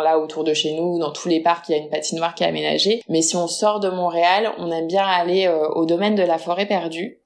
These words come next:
C'est, euh, en allant sur, euh, Trois-Rivières. Je veux dire, ça compte quoi, deux heures de route. Il y a des, des pistes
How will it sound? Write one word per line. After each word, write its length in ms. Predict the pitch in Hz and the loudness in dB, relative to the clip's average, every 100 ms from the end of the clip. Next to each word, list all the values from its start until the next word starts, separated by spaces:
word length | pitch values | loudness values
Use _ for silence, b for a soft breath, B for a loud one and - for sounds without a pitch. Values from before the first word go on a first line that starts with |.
| - | -16
C'est, 380 | - 175 165 160 | -8 0 2 4
euh, 160 | 151 | 4
en 120 | 151 151 | 2 0
allant 240 | 156 175 | 0 -2
sur, 280 | 185 180 160 | -4 -4 -4
euh, 140 | 160 | -4
Trois-Rivières. 760 | 160 - 170 160 156 156 175 202 - _ _ _ | -6 -4 -2 -4 -6 -4 -4 -4 -12 _ _ _
Je 140 | - | -12
veux 60 | 165 | -10
dire, 80 | 156 | -8
ça 100 | 156 | -8
compte 220 | 170 160 | -8 -4
quoi, 140 | 151 | -4
deux 200 | 151 156 | -2 0
heures 140 | 170 165 | 0 0
de 80 | |
route. 340 | 160 156 233 214 170 - _ | -2 -2 -2 -4 -6 -10 _
Il 100 | - | -2
y 20 | 165 | -2
a 60 | |
des, 400 | 156 147 147 151 | -2 -6 -8 -10
des 180 | 151 151 - | -10 -10 -12
pistes 380 | - 220 - | -10 -10 -8